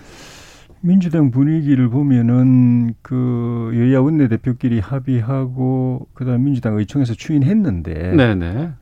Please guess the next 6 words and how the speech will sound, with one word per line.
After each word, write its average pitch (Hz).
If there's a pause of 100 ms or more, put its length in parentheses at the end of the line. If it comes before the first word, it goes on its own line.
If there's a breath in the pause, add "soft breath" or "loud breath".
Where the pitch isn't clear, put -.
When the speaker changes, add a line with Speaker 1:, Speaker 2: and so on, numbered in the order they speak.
Speaker 1:
아, 107 (380)
그랬으면 147
끝난 175
거거든요. 85
Speaker 2:
음. 101
Speaker 1:
그런데 156